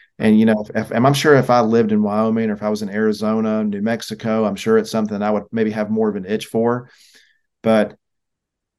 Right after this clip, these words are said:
it, it, you know, some of these hunts, it's crazy. You know, a good elk hunt is ten thousand dollars and up.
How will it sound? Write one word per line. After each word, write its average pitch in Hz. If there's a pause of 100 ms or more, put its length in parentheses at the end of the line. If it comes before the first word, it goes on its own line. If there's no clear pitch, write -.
(220)
it, 120
it, 120
you 123
know, 107
some 127
of 123
these 113
hunts, 117
it's 104
crazy. 101
You 104
know, 98 (420)
a 104
good 131
elk 117
hunt 104
is 98
ten 123
thousand 110
dollars 98
and 98
up. 90